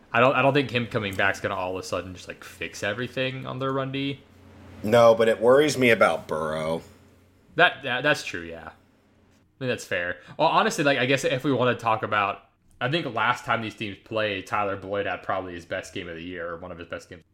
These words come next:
Speaker 1: because struggle target.
Speaker 2: E-, e-, exactly. Joe Hayden is definitely,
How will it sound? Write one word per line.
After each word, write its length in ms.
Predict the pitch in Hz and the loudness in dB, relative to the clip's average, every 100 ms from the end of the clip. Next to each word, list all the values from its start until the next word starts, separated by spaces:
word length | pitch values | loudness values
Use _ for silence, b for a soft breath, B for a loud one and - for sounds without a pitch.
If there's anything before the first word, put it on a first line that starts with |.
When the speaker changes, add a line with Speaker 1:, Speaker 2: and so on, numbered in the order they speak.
| _ | _
Speaker 1:
because 600 | - 110 95 90 90 - _ _ _ _ _ _ | -12 -6 -4 -4 -8 -16 _ _ _ _ _ _
struggle 340 | - - 131 - | -16 -2 -2 -2
target. 360 | - 92 90 - _ _ - - | -6 -6 -8 -14 _ _ -18 -6
Speaker 2:
E-, 60 | 120 - | -6 -4
e-, 100 | 107 - 95 | -6 -4 -4
exactly. 840 | 101 - 95 85 - 73 71 67 B B B B B | -4 -2 0 0 0 -8 -10 -12 B B B B B
Joe 220 | - 117 165 | 0 4 4
Hayden 460 | 139 151 156 151 | 4 4 2 0
is 240 | 117 101 - | 0 -2 -2
definitely, 960 | 101 98 104 98 92 92 87 87 87 | -2 -2 -4 -6 -4 -2 -2 -2 -4